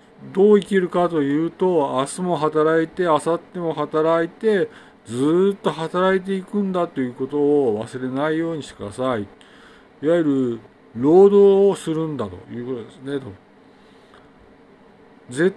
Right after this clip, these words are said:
対に人に危害は加えるなと、このように申し上げます。まあ、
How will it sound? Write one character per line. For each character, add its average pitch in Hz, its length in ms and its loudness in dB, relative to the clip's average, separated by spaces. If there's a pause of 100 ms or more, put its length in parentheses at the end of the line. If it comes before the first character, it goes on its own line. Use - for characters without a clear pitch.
(140)
対 208 260 6
に 202 340 0
人 170 320 -6
に 175 320 -4
危 - 180 -12
害 160 220 2
は 147 200 2
加 139 400 0
え 160 80 2
る 170 120 -6
な 147 180 0
と、 101 180 -8 (200)
こ 117 60 -10
の 127 120 -4
よ 151 260 0
う 135 40 -4
に 143 340 -6
申 120 280 -4
し - 80 -14
上 117 180 -4
げ 120 120 -4
ま 127 180 -6
す。 - 260 -18 (1500)
ま 143 80 -6
あ、 120 380 -2